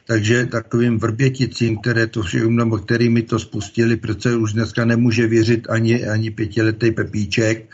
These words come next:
na to, který by, který by, eh, pochyboval prostě o tom, že, že to bylo, že to bylo, eh, nahraný a že to udělali něčím, eh, z něčího popudu na něčí příkaz a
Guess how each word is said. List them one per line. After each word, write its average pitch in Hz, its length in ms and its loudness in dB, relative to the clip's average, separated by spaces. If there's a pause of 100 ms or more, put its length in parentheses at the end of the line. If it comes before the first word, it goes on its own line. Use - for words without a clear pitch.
(120)
na 113 200 2
to, 110 240 -6
který 113 440 2
by, 110 340 2 (360)
který 110 340 0
by, 110 360 2 (340)
eh, 110 300 0
pochyboval 110 800 0
prostě 110 420 -4
o 101 120 0
tom, 107 340 -2
že, 107 340 0 (440)
že 104 180 0
to 104 180 -4
bylo, 104 520 0 (120)
že 104 180 -2
to 98 180 -4
bylo, 104 580 2 (120)
eh, 104 40 2
nahraný 104 600 2
a 107 100 0
že 101 120 -4
to 101 200 -4
udělali 104 520 2
něčím, 104 560 2
eh, 98 340 0
z 95 60 0
něčího 104 420 2
popudu 104 600 2 (320)
na 113 160 2
něčí 113 400 4
příkaz 107 760 -2
a 101 200 0